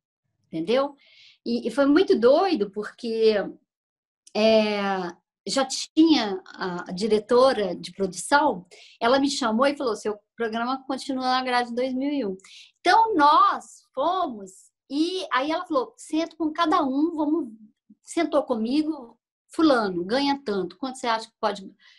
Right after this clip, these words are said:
eu posso dar tantos por cento, o que que você acha? Acho bom, isso, isso. E fui batalhando o salário de todo mundo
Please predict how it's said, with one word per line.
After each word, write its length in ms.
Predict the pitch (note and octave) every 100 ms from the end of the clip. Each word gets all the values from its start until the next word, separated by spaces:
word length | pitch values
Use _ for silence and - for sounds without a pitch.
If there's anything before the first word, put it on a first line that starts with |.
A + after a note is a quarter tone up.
| _
eu 140 | G#3+
posso 280 | A3 C4 B3+
dar 120 | B3
tantos 320 | B3 D#4+ D#4 -
por 120 | C4+
cento, 360 | - A3 F#3+
o 40 | -
que 100 | C#4+
que 80 | -
você 100 | C4
acha? 260 | F#3+ - -
Acho 220 | D#4 B3+
bom, 380 | G3+ A#3+ A#3 - - _ -
isso, 260 | A#3 -
isso. 240 | C4 B3+ B3 G#3 -
E 60 | C#4
fui 180 | - A4
batalhando 580 | G#4+ G4 F4 D4 D4 C#4+
o 40 |
salário 340 | C#4 B3 A#3 A3+
de 100 | -
todo 240 | B3 C#4+
mundo 560 | E4+ D4+ D4+ D#4 G4